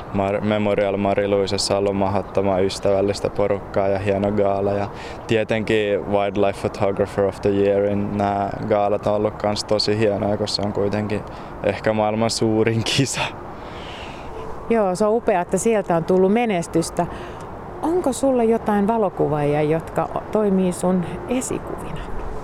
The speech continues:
Speaker 1: Mulla ei oo mitään niinku tiettyjä esikuvia, et mä tykkään kyllä kattoo kuvia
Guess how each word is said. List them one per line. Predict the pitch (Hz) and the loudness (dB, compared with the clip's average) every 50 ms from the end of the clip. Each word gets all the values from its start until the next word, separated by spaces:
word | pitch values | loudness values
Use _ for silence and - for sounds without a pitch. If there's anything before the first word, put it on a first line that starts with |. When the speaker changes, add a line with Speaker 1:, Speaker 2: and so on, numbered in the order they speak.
| - - - - - - - - - - - - - - - - - - - - | -10 -10 -12 -12 -12 -12 -12 -12 -14 -12 -12 -12 -12 -12 -12 -12 -12 -12 -8 -4
Speaker 1:
Mulla | 117 123 143 156 175 | -2 0 2 2 2
ei | 175 180 180 | 4 4 4
oo | 175 165 | 4 2
mitään | 165 160 165 156 - 151 143 135 131 | 2 0 0 2 2 2 2 2 2
niinku | 131 127 127 123 - - - | 0 2 0 0 -2 -2 0
tiettyjä | - 131 127 120 117 - - - 110 107 104 101 | 2 2 4 2 0 0 0 2 4 4 4 4
esikuvia, | 104 110 113 - 117 104 - - 104 95 92 90 87 | 4 2 2 2 0 0 2 0 2 4 4 4 2
et | 90 90 | 2 0
mä | 101 95 | -2 0
tykkään | - 113 110 - - 110 107 | 0 0 -2 0 0 0 2
kyllä | 104 107 101 101 101 | 2 2 2 2 0
kattoo | - - 107 107 - - - 92 90 | 2 0 0 0 0 0 0 0 0
kuvia | - - - 104 98 92 92 85 | 0 -2 -2 0 2 2 2 2